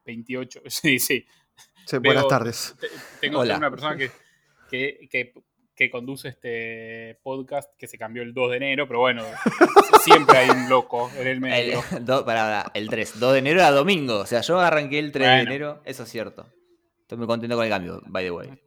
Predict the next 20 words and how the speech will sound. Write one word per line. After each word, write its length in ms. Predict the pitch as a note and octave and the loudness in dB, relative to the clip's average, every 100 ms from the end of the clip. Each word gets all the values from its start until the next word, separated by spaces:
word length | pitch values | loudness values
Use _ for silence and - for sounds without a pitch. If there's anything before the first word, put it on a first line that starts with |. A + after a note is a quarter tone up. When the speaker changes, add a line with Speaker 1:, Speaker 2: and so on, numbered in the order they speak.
| _ _ | _ _
Speaker 1:
Por 140 | C#3+ | -4
eso, 220 | C3+ G#2 _ _ | -4 -8 _ _
el 120 | - B2+ | -8 -4
Speaker 2:
Bien, 60 | |
Speaker 1:
mercado 220 | C3 D3+ D#3 | -2 0 0
Speaker 2:
me 80 | |
Speaker 1:
nunca 100 | D3+ D3 | 2 2
Speaker 2:
alegro 140 | D3+ | 2
Speaker 1:
duerme, 260 | D#3 D#3 E3+ | 0 0 -4
Speaker 2:
mucho. 80 | E3 | -6
Speaker 1:
pero 120 | A#2+ | -6
digamos, 480 | A#2 A#2 A#2 G#2+ _ - | -4 -4 -6 -14 _ -8
para 180 | A#2 | -8
lo 140 | A2+ A2 | -8 -10
que 80 | A#2 | -12
yo 320 | - C3+ C#3 | -6 -2 0
hago 340 | C3+ C#3 C#3 | 0 -4 -6
en 80 | C3+ | -8
términos 300 | A#2+ A#2+ A#2+ | -12 -14 -16
generales, 800 | A#2+ A2+ B2 B2+ C3 E3 E3 - | -16 -10 -8 -6 -4 -4 -6 -14